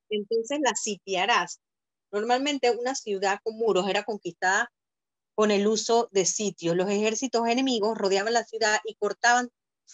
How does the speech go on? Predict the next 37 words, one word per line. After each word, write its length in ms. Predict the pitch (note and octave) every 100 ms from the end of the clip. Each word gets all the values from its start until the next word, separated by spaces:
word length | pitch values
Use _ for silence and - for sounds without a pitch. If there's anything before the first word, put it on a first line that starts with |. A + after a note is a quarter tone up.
| F3+ G#3
todas 400 | C#4 D4 D4+ D4+ - - -
sus 80 | A3+
provisiones, 840 | G#3 G3+ F#3+ - G#3 E3+ E3 - _ _ _ _ - F3+ G#3+ E3+ _ _ _
perdón, 260 | F3 F3 E3 _ _ _
cortaban 380 | G#3 A3+ A#3+ B3
todas 240 | C#4 D4
sus 100 | C4 -
provisiones 920 | G#3 G3 - - A#3 F3+ A#3+ - - _ _ _ _ _ _ _ _ -
y 100 | A3
contacto 480 | B3+ B3 A#3+ A#3+ A#3+
con 140 | G#3+
el 80 | G3
mundo 240 | G3 G#3
exterior. 560 | A3+ F#3+ F#3+ F#3+ D#3 D#3 _ _ _
Cuando 300 | G#3 G#3+ G#3
la 100 | G3
ciudad 280 | - G#3
estaba 300 | A#3+ C#4 C#4+
debilitada 520 | C#4 A3+ G3+ - A3+ A#3+
lo 100 | A3+
suficiente 680 | G3+ - F3+ - A3 F#3+
por 160 | F3 F3
medio 260 | F#3+ A3
del 200 | G#3+ F3 G3+
hambre 280 | A#3 A#3
y 40 | G#3+
la 100 | F3+
sed, 240 | - F#3 _ _ _ _
la 100 | F#3
ciudad 280 | F3+ G3 F3+
se 120 | -
rendía 680 | G3+ F#3 F#3 G#3 G3+ F#3 - _ _ _ _ _
o 120 | F3+
era 140 | G3 G3
conquistada. 800 | F3+ F3+ F3 F3+ - F3+ D#3 -
A 80 |
veces 320 | F3+ G3 B3